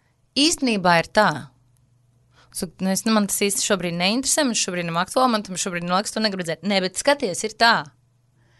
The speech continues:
Un tu jautā par šīm te maskām. Nu, paskaties, Laura, sociālos tīklus.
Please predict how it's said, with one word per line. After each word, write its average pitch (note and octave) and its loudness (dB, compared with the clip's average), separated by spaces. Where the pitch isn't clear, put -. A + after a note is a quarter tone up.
Un F3+ -6
tu A3+ 4
jautā A#3+ 8
par F#3+ -4
šīm F3+ -2
te F#3+ -6
maskām. F#3 2
Nu, G3+ -6
paskaties, G3+ 0
Laura, F#3 -2
sociālos E3+ -10
tīklus. - -12